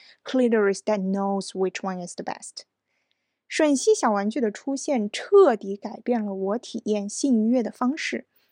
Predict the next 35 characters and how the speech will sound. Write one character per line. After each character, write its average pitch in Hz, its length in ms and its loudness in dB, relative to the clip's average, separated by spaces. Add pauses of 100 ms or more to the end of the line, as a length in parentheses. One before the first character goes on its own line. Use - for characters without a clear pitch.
(180)
因 440 140 8
为 359 140 4
它 415 300 -4
是 370 200 0
非 403 200 -2
常 370 260 -6
集 226 340 0
中 370 320 0
地 269 120 0
瞄 208 420 0
准 254 180 2
了 202 220 -4
整 196 420 0
个 370 200 2
pussy - 400 -2 (360)
最 392 300 4
最 302 340 0
最 392 240 4
敏 208 360 -2
感 214 160 -4
的 202 60 -10
部 214 180 -4
位， 208 180 0 (220)
也 208 100 0
就 233 140 0
是 220 120 -2
大 254 360 -2
阴 294 260 -2
唇 226 240 -4
下 330 400 0
面 214 220 -2 (180)
小 220 320 0
阴 311 220 -4
唇 277 260 0
顶 220 320 0